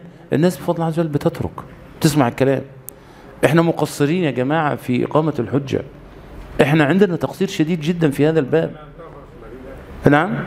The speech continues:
لا طبعًا،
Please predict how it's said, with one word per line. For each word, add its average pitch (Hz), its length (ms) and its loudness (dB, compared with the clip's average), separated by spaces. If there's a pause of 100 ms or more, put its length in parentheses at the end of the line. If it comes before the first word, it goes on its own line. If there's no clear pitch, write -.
(2250)
لا 165 240 6
طبعًا، 113 440 2